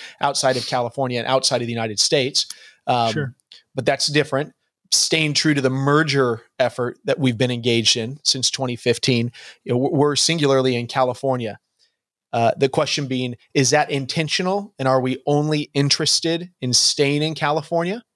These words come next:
Speaker 1: And why, if so? Um, or was there a reason why we've only been in California thus far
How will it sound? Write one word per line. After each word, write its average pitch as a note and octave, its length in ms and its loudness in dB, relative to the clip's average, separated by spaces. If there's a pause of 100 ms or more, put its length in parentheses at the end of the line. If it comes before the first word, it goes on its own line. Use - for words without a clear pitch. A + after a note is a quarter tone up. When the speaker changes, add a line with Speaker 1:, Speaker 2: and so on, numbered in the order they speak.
(160)
Speaker 1:
And A2+ 100 -4
why, B2 480 2
if - 160 -4
so? B2 300 -2 (400)
Um, A#2+ 320 -2 (240)
or D3 500 4 (560)
was D3 160 2
there C#3+ 120 4
a C3 60 4
reason D3+ 360 2
why C#3 160 4
we've C3 220 0
only C#3 220 0
been C3+ 160 0
in C3 80 -2
California B2+ 520 -2
thus C#3 240 2
far A2+ 440 0